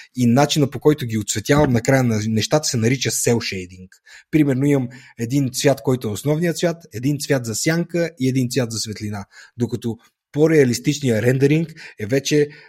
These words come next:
не да е точна границата между двете неща, ми да знаеш колко твърда да е преливката или не. Вече да почне да изглеждат по-реалистично нещата, което отнема доста време, но това е последното нещо, което уча. И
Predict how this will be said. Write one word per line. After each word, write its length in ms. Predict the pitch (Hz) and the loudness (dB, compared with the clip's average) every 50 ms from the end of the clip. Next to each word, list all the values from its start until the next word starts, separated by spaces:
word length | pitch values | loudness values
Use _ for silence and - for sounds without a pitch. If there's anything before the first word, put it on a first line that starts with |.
| _ _ 110 | _ _ -10
не 340 | 113 113 113 110 113 123 135 | -6 -4 -2 0 2 2 2
да 180 | 139 165 165 | 2 0 0
е 60 | 170 165 165 - | -2 -2 -6 -8
точна 360 | - 156 151 - - 180 165 | -10 -8 -6 -2 0 0 0
границата 540 | 139 123 131 135 131 123 113 - - - 117 | 2 2 2 2 2 0 -2 -4 -6 -8 -6
между 220 | 110 110 101 104 | -6 -6 -6 -6
двете 260 | 101 107 117 113 - 113 | -2 -2 -2 -2 -2 -4
неща, 380 | 107 95 - - 135 139 151 127 | -8 -8 -6 -6 -6 -6 -6 -4
ми 160 | 127 120 113 | -4 -4 -4
да 120 | 117 110 104 | -4 -4 -4
знаеш 300 | 101 127 139 135 - - | -4 -2 -2 -2 -4 -2
колко 380 | - 143 143 135 - - 113 107 _ _ _ - | -2 -2 -2 -2 -4 -8 -10 -10 _ _ _ -20
твърда 440 | - - 127 135 139 135 123 123 117 | -6 0 4 4 4 4 4 2 0
да 140 | 110 117 113 | 2 2 0
е 120 | 110 - | 0 0
преливката 600 | - 113 110 104 107 120 127 - - 117 101 - | -2 -4 -4 -4 -4 -6 -6 -6 -6 -6 -4 -4
или 240 | 107 101 101 101 104 | -4 -4 -4 -4 -4
не. 280 | 104 113 107 98 - _ _ 104 | -4 -4 -4 -6 -8 _ _ -6
Вече 220 | 110 117 - - | -6 -4 -2 -2
да 140 | 135 127 - | -2 -2 -2
почне 260 | - 135 - - 135 | -2 -4 -2 -2 -2
да 60 | 117 | -2
изглеждат 380 | 113 104 95 117 123 120 120 - - - - - - - _ _ | -2 0 2 2 2 2 0 -2 -8 -14 -20 -20 -20 -20 _ _
по-реалистично 840 | - 123 127 127 123 120 117 110 104 101 - - 127 120 - - 113 | -4 -2 0 0 2 2 2 2 0 -2 -4 -4 -4 -4 -4 -4 -4
нещата, 360 | 104 98 - - 95 92 - | -4 -4 -6 -8 -10 -12 -14
което 340 | - - - 123 120 - 117 | -10 -6 -4 -4 -4 -4 -6
отнема 440 | 104 - - 123 120 110 - - 156 - - 139 139 135 - - 101 | -8 -4 -2 -2 -2 -2 -2 -6 -8 -10 -12 -14 -14 -14 -16 -6 -2
доста 360 | 131 135 127 - - 165 151 | 0 0 0 0 -2 -2 0
време, 420 | 156 165 170 175 185 180 185 180 139 | 2 2 2 4 2 2 0 0 -2
но 160 | 135 139 135 | -2 -4 -4
това 200 | - 170 170 165 | -2 -2 -2 -2
е 120 | 165 151 | -4 -4
последното 480 | - 160 151 - 170 165 165 156 - 156 | -6 -6 -4 -2 -2 -2 -2 -2 -2 -2
нещо, 260 | 156 151 - - 143 | -2 -2 -2 -4 -4
което 340 | - 151 143 147 - 135 123 | 0 0 0 2 2 0 0
уча. 220 | 113 - - 117 - _ _ _ - _ _ _ 123 120 123 127 131 131 131 | 0 -2 -4 -10 -12 _ _ _ -20 _ _ _ -10 -10 -10 -6 -4 -2 0
И 400 | 135 135 131 131 131 131 127 127 | 0 0 0 0 0 -2 -4 -6